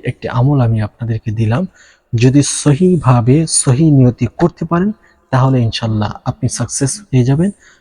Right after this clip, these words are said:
আপনার আমল করে আপনি সফলতা পেয়ে যাবেন।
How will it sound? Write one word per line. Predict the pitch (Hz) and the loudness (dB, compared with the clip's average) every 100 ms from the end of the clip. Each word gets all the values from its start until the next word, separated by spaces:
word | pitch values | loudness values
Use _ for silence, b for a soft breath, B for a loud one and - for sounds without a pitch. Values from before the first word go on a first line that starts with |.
| b | b
আপনার | 123 120 - 113 | -6 -6 -2 0
আমল | 104 117 180 | 2 2 0
করে | 208 165 127 - - | 0 0 0 -2 -4
আপনি | 123 - | -6 -4
সফলতা | 117 - 135 120 113 120 120 _ _ - | -6 -6 -4 -4 -4 -8 -14 _ _ 2
পেয়ে | 131 127 | 4 4
যাবেন। | 113 104 92 | 2 -2 -6